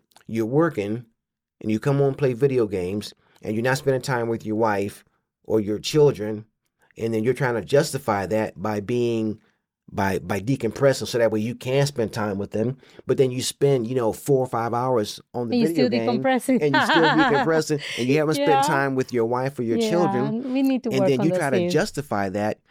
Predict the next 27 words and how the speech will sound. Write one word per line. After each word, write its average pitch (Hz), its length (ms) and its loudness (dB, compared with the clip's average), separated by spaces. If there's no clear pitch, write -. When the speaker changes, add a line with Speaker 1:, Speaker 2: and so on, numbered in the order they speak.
Speaker 1:
Well, 147 320 0
that's 135 280 -2
not 160 260 -2
honoring 131 520 -2
your 135 200 2
Speaker 2:
And 139 80 0
that's - 380 -4
Speaker 1:
wife. - 20 -
Speaker 2:
why, 285 360 -4
and 262 220 0
that's 269 360 -4
why 247 320 -2
it's 262 220 -2
a 220 100 0
team 247 280 0
effort. 220 560 -4
Because 277 360 0
what 302 360 0
would 262 180 4
I 294 340 -4
do 196 600 -2
to 214 80 -2
help - 300 -6
you 208 80 -2
decompress? 196 800 -4
Speaker 1:
<laughs> 113 160 -2
Well, 131 380 2